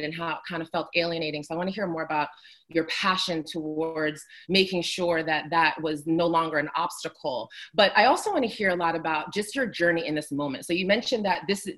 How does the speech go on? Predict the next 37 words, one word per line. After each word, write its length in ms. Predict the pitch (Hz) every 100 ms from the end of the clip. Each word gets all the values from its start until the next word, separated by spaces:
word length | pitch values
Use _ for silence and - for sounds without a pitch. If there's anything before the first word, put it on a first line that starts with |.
| -
suddenly 500 | - 247 226 190 170
you're 180 | 175 175
presenting 420 | 175 165 170 151
differently. 500 | 151 - - 110 143
This 160 | 156 -
moment 280 | 165 175 165
is 80 |
different 300 | - 151 147 -
for 100 | 151
you. 180 | 143 127 - - -
And 240 | 190 185 -
I, 160 | 190 190
I 120 | 190 185
just 180 | 240
wanna 160 | 339 247
know, 240 | 175 160
like, 160 | 135 160 - 175 -
for 180 | - 185
a 80 | 175
lot 260 | 190 220 269
of 120 | 175
us, 240 | 160 156 - -
it 140 | 180 170
started 600 | - 175 175 175 170 170 - _
when 420 | 147 175 170 170
we 140 | 165 160
watched 480 | 156 170 165 - -
that 240 | 160 156 147 -
video, 580 | - 160 165 156 147 143 156
um, 320 | 147 143 143
or 140 | 165 151 -
heard 320 | 196 180 160
that 100 | 160
there 120 | 165 156
was 160 | 147
a 60 | 147
video, 580 | 156 156 147 147 143